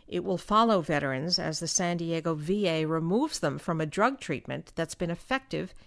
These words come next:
in relieving their depression and suicidal thoughts. iNewsSource investigative reporter Brad Racino kicks off the series with a local Marine's story. And as a warning to our listeners, this story discusses suicidal thoughts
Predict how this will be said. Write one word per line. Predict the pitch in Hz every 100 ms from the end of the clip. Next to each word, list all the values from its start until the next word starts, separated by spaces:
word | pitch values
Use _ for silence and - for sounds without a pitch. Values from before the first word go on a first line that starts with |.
| -
in | 180
relieving | 170 160 202 220 202
their | 185
depression | 170 - 233 - 180 180
and | 175
suicidal | - 160 156 156 151 147
thoughts. | - 180 147 - - - - - - - 214
iNewsSource | 226 240 254 247 226 -
investigative | 190 196 202 208 202 180 170
reporter | 170 - 180 170
Brad | 175 170 160
Racino | 156 - 214 202 165 -
kicks | 226 -
off | 208 180 -
the |
series | 175 - 175 170 170 - -
with | 196 190
a | 202
local | 196 208 226
Marine's | 214 196 170 165 165 170 -
story. | - - 160 147 131 101 -
And | 202 170 143 - - - -
as | 170
a | 175
warning | 160 196 208 214
to | 208 202
our | 180
listeners, | 175 185 - 135 95 - - -
this | 180
story | - - 208 208
discusses | 190 - 196 196 185 190 -
suicidal | - 202 220 - 190 190
thoughts | 185 - 202 165 - -